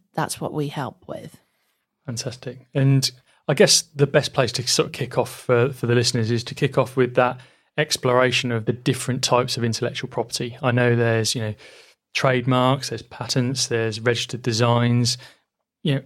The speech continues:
Speaker 2: how, how do you consider which is appropriate? What's the differences?
Speaker 1: Well, patents te-, uh, patents protect technical innovation. So where you have, um, a product or a process where there's, where, where there's one unique feature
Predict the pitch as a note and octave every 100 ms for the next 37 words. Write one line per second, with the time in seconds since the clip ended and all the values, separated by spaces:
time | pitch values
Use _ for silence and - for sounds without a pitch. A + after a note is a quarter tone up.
0 | - - F3+ F3 F#3 - _ _ _ _
1 | - E3+ D#3 D3+ - B2+ G#2+ B2 A#2+ A#2
2 | A#2 - A#2+ A#2+ B2 B2+ A#2 - A2+ -
3 | B2+ C3 B2 - - _ _ _ _ _
4 | _ B3+ B3 C4+ D4+ C#4+ D#4 - - B3+
5 | C4 A3+ A3+ A3+ - C#4+ D4+ - - A3+
6 | A#3 A3+ - - - - A#3 A3+ A#3+ A3+
7 | A3+ G3 F#3 F3 E3+ E3+ - E3+ D#3 D#3
8 | G3 F#3+ F#3+ G3+ G3+ G3+ A3 A3+ G3 G3+
9 | F#3+ F#3+ F#3+ - F#3+ F3 F3 F3 - -
10 | G#3 G#3 G#3+ - F3+ E3+ F3+ G#3 G#3 G3
11 | G3 G3 F3 G3+ F#3 F3+ F3 E3 - -
12 | F3+ F3 E3+ F3+ E3+ F3 F#3 G#3+ A3 G3+
13 | F#3+ G3 F#3 - G3+ F3+ F#3 F#3+ F3+